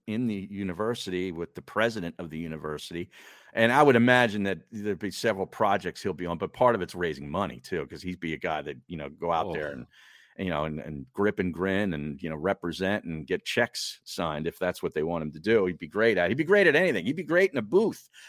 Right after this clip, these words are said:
Speaker 1: uh, you know, doing games, you know,
Speaker 2: Bingo,
Speaker 1: if he's
Speaker 2: that's where
Speaker 1: on,
Speaker 2: I was
Speaker 1: on
Speaker 2: going
Speaker 1: the,
Speaker 2: next.
Speaker 1: yeah, like, on the, at the dais for C B S Sports, you know, uh, through the tournament. He'd be fantastic.
Speaker 2: He'd be an awesome in-studio analyst 'cause
Speaker 1: Yeah.
Speaker 2: not only is,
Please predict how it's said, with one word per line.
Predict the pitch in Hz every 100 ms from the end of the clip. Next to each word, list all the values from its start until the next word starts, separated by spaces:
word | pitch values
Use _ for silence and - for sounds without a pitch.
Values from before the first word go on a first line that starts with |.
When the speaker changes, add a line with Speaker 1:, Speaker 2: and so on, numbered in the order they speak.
| -
Speaker 1:
uh, | 127
you | 127
know, | 147
doing | 131 170 135
games, | 143 220 208 90 - -
you | 123
know, | 143
Speaker 2:
Bingo, | 143
Speaker 1:
if | 98
he's | 113
Speaker 2:
that's |
where | 156
Speaker 1:
on, |
Speaker 2:
I | 101
was | -
Speaker 1:
on |
Speaker 2:
going | - - 98
Speaker 1:
the, |
Speaker 2:
next. | 92
Speaker 1:
yeah, | 202 165 - _ - _
like, | 156 143
on | 160 156
the, | 143 131 123
at | 131
the | 127
dais | 117 147 190 131
for | - 127
C | - 160
B | 139 139
S | 147 127
Sports, | - 170 214 147 - -
you | 113
know, | 123 123 123
uh, | 110 -
through | - 151
the | 139
tournament. | 127 - 196 180 85
He'd | 92
be | 101
fantastic. | - 123 117 - 175 180 - _ _
Speaker 2:
He'd | - - - 143 110
be | 139 123
an | 104 - _ -
awesome | 117 104 - - 71 - -
in-studio | 98 87 - 101 90 85
analyst | 85 80 -
'cause | 123 101 -
Speaker 1:
Yeah. | 147 110 -
Speaker 2:
not | 143 185
only | 190 156 123
is, | 95